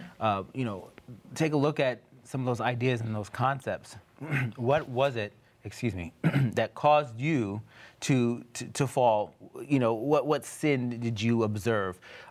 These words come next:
Um, cutting that out of your life so that you, you still have an option, uh, of salvation. Um, it's like what you said, and, and, and I'll be paraphrasing, but, but it's basically the idea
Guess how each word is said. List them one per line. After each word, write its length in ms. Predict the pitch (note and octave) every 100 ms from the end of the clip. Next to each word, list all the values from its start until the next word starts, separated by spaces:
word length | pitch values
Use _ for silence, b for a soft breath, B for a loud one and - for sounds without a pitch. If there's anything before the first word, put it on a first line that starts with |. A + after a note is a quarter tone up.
| -
Um, 280 | A#2 G#2 G#2+ - _ _
cutting 320 | - E3+ D3+
that 160 | C3 C3+
out 140 | B2
of 120 | G#2+ G2
your 100 | F#2
life 460 | F#2 D2+ - - _ _
so 160 | -
that 180 | B2 A2+
you, 260 | B2+ C#3 C3+
you 140 | C#3+ C#3
still 180 | C#3+
have 260 | B2+ C3 A2
an 80 | G#2+
option, 460 | G#2 G2+ - G#2 F#2+ B B -
uh, 240 | G2+ G2 -
of 160 | G#2
salvation. 580 | - G2 F#2 F#2 F#2 F2+ - B B -
Um, 220 | A2 G#2 - _ - _ _
it's 160 | C#3+ C3+
like 140 | C3+ C3
what 140 | A#2
you 80 | A2+
said, 360 | - A#2 G2 F#2 - _ _ _ - _ _ _ _ -
and, 120 | A2
and, 400 | G2+ G#2+ G#2+ E2+ -
and 100 | G#2+
I'll 120 | G2+
be 160 | F#2 G#2
paraphrasing, 640 | A#2 G#2 G2+ F#2+ F#2 F2 - B -
but, 260 | C3 G#2 C3
but 120 | C3+
it's 100 | B2
basically 380 | C#3+ C#3+ - C3
the 180 | B2 G#2+
idea 760 | A#2+ A2+ G#2 C#3 C3 F#2+ G2